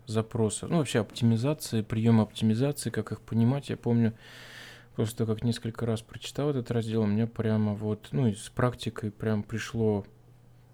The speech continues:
какое-то просветление, понимание, что, казалось бы, некоторые вещи можно сделать несколькими способами, и на первый взгляд может быть разница и типа не очевидна,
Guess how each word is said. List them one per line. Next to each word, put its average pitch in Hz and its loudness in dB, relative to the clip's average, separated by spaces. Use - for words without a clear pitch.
какое-то - -6
просветление, 131 -2
понимание, 113 2
что, - -10
казалось 107 0
бы, 101 -2
некоторые 110 0
вещи 107 -2
можно 101 -2
сделать 113 2
несколькими 120 0
способами, 113 0
и 113 4
на 117 4
первый 117 0
взгляд 107 -2
может 107 2
быть 101 -2
разница 101 -2
и 98 -4
типа - -10
не 202 2
очевидна, 131 -2